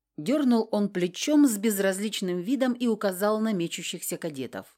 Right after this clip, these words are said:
«В конце концов, это вон те оказались в их родной стихии, а не наоборот». Невозможно было не заметить, что себя, а прицепом и меня, он к общей массе не причислял. «Мы здесь не по собственной воле»,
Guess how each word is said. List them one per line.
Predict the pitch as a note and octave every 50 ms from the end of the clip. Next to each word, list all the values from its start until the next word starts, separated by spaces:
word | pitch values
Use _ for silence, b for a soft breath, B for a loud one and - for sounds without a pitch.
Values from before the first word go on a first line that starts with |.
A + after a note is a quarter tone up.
| _ _
«В | - -
конце | - D#3+ D#3 D#3+ C#3+ - B3 C4+
концов, | - A3+ G3 E3+ - - - G3 G#3+ A3+ A3 -
это | C4+ F3+ - G3
вон | F3 F#3 G3 G3+ G3+
те | G3+ - E4 E4 C#4
оказались | - E3 - E3+ D#3 C#3+ D#3 D3 C#3+ D3 C#3+ -
в | D3 D3
их | C#3 -
родной | D#3 D#3 D3 C#3+ D3 D3
стихии, | C#3+ - - - D3+ C#3+ - - C#3+ C#3+ C#3 C#3+ -
а | B2+ D3 D3+
не | D#3+ D#3+ D#3+ D#3 D3+
наоборот». | D3+ D#3 E3+ F3+ F3+ G#3+ G#3+ F3+ B2+ A#2 A#2 - _ - _ _ _ _ _ _ _ _ _ _ -
Невозможно | C#3 D#3+ E3+ F3+ F3+ E3+ G#3 C4+ D#4+ D#4+ C4+ B3 B3+ A3+
было | A#3 B3+ A#3+
не | A#3 A3 G3+
заметить, | F3 F3+ F3+ E3 F3 G#3 C4 C#4 - G#3 F#3+
что | - - - G3+ F#3
себя, | - - E3+ D3+ C#3 B2+ C3+ C#3 E3 A3 - -
а | - D#3+
прицепом | - F#3+ F3 E3 - - E3+ D#3 F3 E3 E3
и | - - E3
меня, | E3 D#3+ E3 A3+ C#4+ C#4+ - - _ _ _ _ _ -
он | D#4 F4+ G4 F#4+
к | - -
общей | D4+ D4+ D4+ - - D#4+ D#4 C#4
массе | A3 G#3 A3 A3 - - - A#3
не | G3+ F3 F3+ F3
причислял. | - F#3 F3+ - G#3+ G3 - - D3 C3 G#2 D#2 - - _ _ _ _ _ _ _ _
«Мы | - C#3+ D#3 E3 E3
здесь | D3 C3+ C#3 E3+ E3+ F3 - - F3+
не | F3 E3
по | - F3
собственной | E3+ - - - F3 - - - - C3+ C#3 C3+ C3+ C#3 C#3
воле», | C3 C#3 C#3+ B2 A#2+ B2 A#2+ A#2 A#2 -